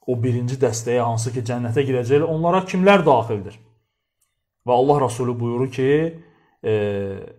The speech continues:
mücahidlər hansı ki, Allah yolunda qılıncları, deyir, çiyinlərində ölənə qədər, deyir, döyüşmüşlərdir.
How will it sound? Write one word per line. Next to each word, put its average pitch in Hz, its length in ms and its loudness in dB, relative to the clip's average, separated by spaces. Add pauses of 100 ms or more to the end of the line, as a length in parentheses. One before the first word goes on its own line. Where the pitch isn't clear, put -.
(1400)
mücahidlər 135 960 2 (480)
hansı 135 400 -2
ki, 139 200 0 (800)
Allah 139 400 2
yolunda 131 800 2 (320)
qılıncları, 135 640 0
deyir, 123 160 -4
çiyinlərində 123 800 -2 (680)
ölənə 135 420 2
qədər, 120 400 -2
deyir, 117 400 -4 (360)
döyüşmüşlərdir. - 880 -6